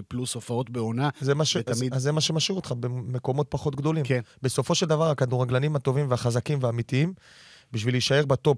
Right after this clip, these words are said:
Speaker 2: ובמקומות הגבוהים, אתה צריך להיות כל הזמן זמין למועדון. ברגע שאתה מתחיל להיות פציע, אין מה לעשות, אתה זז הצידה.
Speaker 1: הוא מחלץ כדורים, הוא מוסר מה, כל הת-, המסירות ה-, המתוחכמות האלה, הוא יודע לסיים מול השער, הוא יודע בנייחים, למרות שהוא לא גבוה, לתת בראש.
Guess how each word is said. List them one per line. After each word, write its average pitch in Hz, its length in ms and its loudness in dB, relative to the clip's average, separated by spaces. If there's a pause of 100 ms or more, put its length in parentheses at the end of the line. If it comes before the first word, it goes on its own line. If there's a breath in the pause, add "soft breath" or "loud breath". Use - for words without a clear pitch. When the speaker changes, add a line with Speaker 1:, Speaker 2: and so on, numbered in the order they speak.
Speaker 2:
ובמקומות 123 580 0
הגבוהים, 131 400 0
אתה 135 120 -4
צריך 123 220 -4
להיות 135 360 -2
כל 160 280 2
הזמן 147 300 0
זמין 139 480 0 (160)
למועדון. 139 560 -2 (380 loud breath)
ברגע 131 160 0
שאתה 143 120 -4
מתחיל 139 220 -4
להיות 143 120 0
פציע, 180 360 0 (240)
אין 139 120 -2
מה 151 100 0
לעשות, - 300 -4
אתה - 160 -6
זז 123 200 -6
הצידה. 127 320 -6
Speaker 1:
הוא 147 120 0
מחלץ 151 560 0
כדורים, 151 580 2
הוא 135 160 0
מוסר 156 500 0
מה, 151 160 2
כל 160 220 0
הת-, 151 180 0
המסירות 147 580 0
ה-, 143 380 2
המתוחכמות 135 840 0
האלה, 104 200 0
הוא 113 80 -2
יודע 139 260 0
לסיים 160 520 2
מול 156 200 -2
השער, 170 280 2
הוא 143 160 2
יודע 170 260 2
בנייחים, 180 560 2
למרות 180 260 -2
שהוא 180 140 2
לא 185 120 4
גבוה, 185 340 4
לתת 170 240 0
בראש. 175 440 2